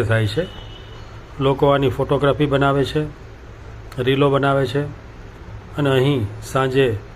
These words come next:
ઘણી બધી ભીડ હોય છે, જે તમે જોઈ શકો છો. સ્વામિનારાયણનું આ મંદિર પોઈચા પાસે આવેલું છે અને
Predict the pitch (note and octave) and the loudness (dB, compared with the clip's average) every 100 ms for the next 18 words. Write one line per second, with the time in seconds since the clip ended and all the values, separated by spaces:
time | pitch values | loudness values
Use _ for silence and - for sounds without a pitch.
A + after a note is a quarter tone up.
0 | - - - - B2 C#3+ C3+ B2 A2 A2+ | -16 -16 -14 -4 2 4 4 2 2 0
1 | A2+ A2 G#2 D3+ F3+ - - - - - | 2 0 0 0 -2 -6 -16 -16 -18 -18
2 | - - - - - - C#3 C3+ B2+ F3 | -18 -18 -16 -16 -10 2 2 4 0 0
3 | - - C3+ A#2+ C#3 A#2 A2+ A#2 G#2 A2+ | -4 -12 -2 4 6 4 0 -2 -4 -4
4 | G2+ - - - - - - - - - | -10 -12 -18 -18 -18 -18 -18 -18 -18 -18
5 | - - - - - - - D3+ F3 F#3 | -18 -20 -18 -18 -18 -6 2 4 6 6
6 | F3+ F3+ F3 E3 D3+ D3+ C#3 G#2+ - - | 6 4 4 4 2 2 0 -2 -12 -20
7 | - - - D3+ D3 E3 D3+ C#3 A2+ B2 | -20 -20 -2 2 4 4 2 2 2 2
8 | A#2+ A#2+ A2 D3 F#3+ - - - - - | 2 2 0 2 0 -2 -18 -18 -14 -2
9 | D3 | -2